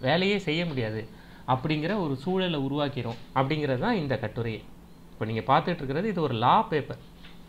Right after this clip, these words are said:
இது வந்து ஒரு, இந்த இதுல பார்த்தா தெரியும், University of California-ல தேஜஸ்ங்கிறவர் எழுதியிருக்கிற School of Law.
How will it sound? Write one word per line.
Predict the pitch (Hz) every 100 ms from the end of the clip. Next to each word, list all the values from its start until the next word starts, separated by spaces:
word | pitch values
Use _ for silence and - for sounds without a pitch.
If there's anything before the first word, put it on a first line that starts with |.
| - - - - - -
இது | 107
வந்து | 110 139 233 202
ஒரு, | 131 120 110 110 123 -
இந்த | 113
இதுல | 113 110 110
பார்த்தா | 127 135 143
தெரியும், | 135 127 151 175
University | 143 151 143 131
of | 123
California-ல | 123 131 127 135 123 117 120 214 - - - -
தேஜஸ்ங்கிறவர் | 156 165 160 160 135 127 123
எழுதியிருக்கிற | 120 123 131 127 147 202
School | 175 196 196
of | 185 180
Law. | 131